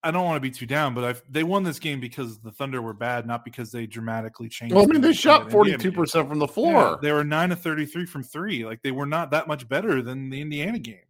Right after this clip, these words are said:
Speaker 1: Um,
Speaker 2: Well, that's, that's some fun stats that I have for
Speaker 1: like,
Speaker 2: you. So in the month of
Speaker 1: yeah.
Speaker 2: December, the Mavericks are now fifty-nine of two eighteen from three, which is twenty-seven percent, which is exactly what they shot tonight.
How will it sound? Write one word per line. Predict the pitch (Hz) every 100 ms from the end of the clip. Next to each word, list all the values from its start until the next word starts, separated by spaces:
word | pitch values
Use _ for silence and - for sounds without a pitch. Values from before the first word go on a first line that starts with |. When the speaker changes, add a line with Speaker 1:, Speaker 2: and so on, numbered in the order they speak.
| _ _
Speaker 1:
Um, | 123 117
Speaker 2:
Well, | 117
that's, | 127 139 143 -
that's | - 151 147
some | 135
fun | 104 123 107
stats | - 104 95 -
that | 104
I | 95
have | 92 90 82
for | 143
Speaker 1:
like, |
Speaker 2:
you. | 82
So | - 107 92 - 131
in | 127
the |
month | 113 147 135
of | 110
Speaker 1:
yeah. |
Speaker 2:
December, | 107 - 120 110 92
the | 95
Mavericks | 98 101 104 -
are | 101
now | 90 87
fifty-nine | - 131 - 135 117 104 98 98 98 -
of | 78 82 80 78 76 73 _
two | - 117
eighteen | 101 - 101 92 95
from | 90 87
three, | - 90 90 98 92
which | 92
is | 92
twenty-seven | - 98 90 85 90 87
percent, | 107 - 85 -
which | 85 -
is | 117
exactly | 95 85 - 92
what | 82
they | 95
shot | 95 87 82
tonight. | - 73 76